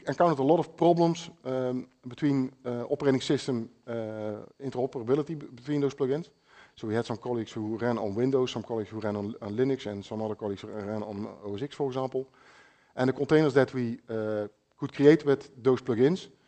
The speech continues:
on O S X worked fine, on Linux worked fine, but our colleagues on Windows had a problem with that. Then you can state, "Okay, let everybody use a Linux environment or a Mac O-, O S X environment."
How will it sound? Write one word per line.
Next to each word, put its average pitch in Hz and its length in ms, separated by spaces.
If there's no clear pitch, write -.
on 120 120
O 131 160
S 123 80
X 160 180
worked 143 200
fine, 135 240
on 113 120
Linux 139 260
worked 127 160
fine, 127 300
but 113 260
our 117 240
colleagues 131 320
on 110 140
Windows 127 480
had 110 100
a 110 40
problem 107 280
with 87 100
that. 80 180
Then 117 120
you 117 80
can 113 120
state, 110 260
"Okay, 104 260
let 117 320
everybody 110 340
use 104 400
a 104 160
Linux 160 300
environment 151 500
or 113 240
a 127 60
Mac 139 200
O-, 135 200
O 123 140
S 117 80
X 143 220
environment." 127 540